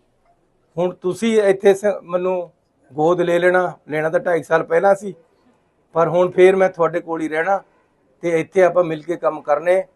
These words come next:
ਅੱਜ ਤਾਂ ਮੈਂ ਬੇਸਿਕ ਜਿਹੀਆਂ ਗੱਲਾਂ ਕੀਤੀਆਂ, ਫੇਰ ਕਿਸੇ ਦਿਨ ਵੱਡੇ ਇਕੱਠਾਂ ਦੇ ਵਿੱਚ ਆਪਾਂ ਗੱਲ ਕਰਾਂਗੇ। ਅੱਜ ਤੁਸੀਂ ਸ਼ਹਿਰ ਦੇ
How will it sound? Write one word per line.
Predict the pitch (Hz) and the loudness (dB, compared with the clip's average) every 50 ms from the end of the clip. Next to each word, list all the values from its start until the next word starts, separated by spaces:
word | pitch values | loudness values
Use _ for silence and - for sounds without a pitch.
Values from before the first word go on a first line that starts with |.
| _ _ _ _ _ _ _ _ _ _ - 131 156 | _ _ _ _ _ _ _ _ _ _ -4 -4 -4
ਅੱਜ | 147 143 | -4 -2
ਤਾਂ | - 180 | -2 0
ਮੈਂ | 175 180 165 | 2 2 0
ਬੇਸਿਕ | 143 160 160 - - 170 170 175 165 | 0 -2 -4 -4 -6 -2 -2 -2 0
ਜਿਹੀਆਂ | 165 180 175 165 | 2 0 0 0
ਗੱਲਾਂ | 156 165 160 165 160 | 0 -2 -2 -2 -6
ਕੀਤੀਆਂ, | - 151 143 - 151 160 175 180 180 - _ _ _ _ _ _ _ _ _ _ _ _ _ - | -6 -12 -16 -14 -6 -4 -4 -4 -4 -6 _ _ _ _ _ _ _ _ _ _ _ _ _ -4
ਫੇਰ | 160 170 175 | -4 -2 -2
ਕਿਸੇ | 170 175 175 170 | 0 0 0 0
ਦਿਨ | 160 175 175 | 0 -2 -2
ਵੱਡੇ | 156 165 165 165 175 | -2 -2 -2 -2 -6
ਇਕੱਠਾਂ | 175 165 151 147 - 165 160 160 | -2 -2 -2 -2 -2 -6 -6 -4
ਦੇ | 165 156 | -6 -8
ਵਿੱਚ | 160 151 - - 160 | -8 -10 -10 -6 -6
ਆਪਾਂ | 147 147 - 151 139 | -6 -4 -4 -8 -4
ਗੱਲ | 131 139 139 143 147 | -2 -4 -4 -4 -6
ਕਰਾਂਗੇ। | - 147 143 156 160 165 170 175 165 _ _ _ _ _ _ _ _ _ _ _ - 139 156 | -6 -4 -2 -2 -2 -4 -6 -10 -12 _ _ _ _ _ _ _ _ _ _ _ -6 -6 -6
ਅੱਜ | 147 | -6
ਤੁਸੀਂ | - - 151 139 165 | -6 -12 -10 -10 -10
ਸ਼ਹਿਰ | 143 - 165 156 160 175 175 | -12 -6 -2 0 0 0 0
ਦੇ | 160 170 170 165 156 147 | 0 -4 -6 -6 -8 -10